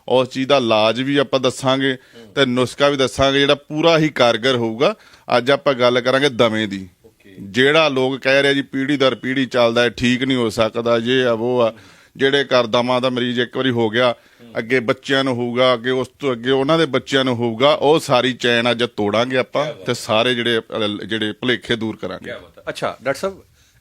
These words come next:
Speaker 2: ਇਸ ਤੋਂ ਪਹਿਲਾਂ ਕਿ ਅਸੀਂ ਗੱਲ ਸ਼ੁਰੂ ਕਰੀਏ, ਤੁਹਾਡਾ ਨੁਸਖਾ ਫਾਰਮੂਲਾ ਲੋਕਾਂ ਤੱਕ ਲੈ ਕੇ ਜਾਈਏ, ਸਾਨੂੰ ਇਹ ਦੱਸੋ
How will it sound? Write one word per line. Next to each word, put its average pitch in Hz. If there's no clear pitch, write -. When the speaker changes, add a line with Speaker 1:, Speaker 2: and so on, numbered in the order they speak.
Speaker 2:
ਇਸ 147
ਤੋਂ 180
ਪਹਿਲਾਂ 190
ਕਿ 190
ਅਸੀਂ 180
ਗੱਲ 131
ਸ਼ੁਰੂ 165
ਕਰੀਏ, 139
ਤੁਹਾਡਾ 147
ਨੁਸਖਾ 127
ਫਾਰਮੂਲਾ 123
ਲੋਕਾਂ 113
ਤੱਕ 107
ਲੈ 95
ਕੇ 107
ਜਾਈਏ, 90
ਸਾਨੂੰ 202
ਇਹ 233
ਦੱਸੋ 147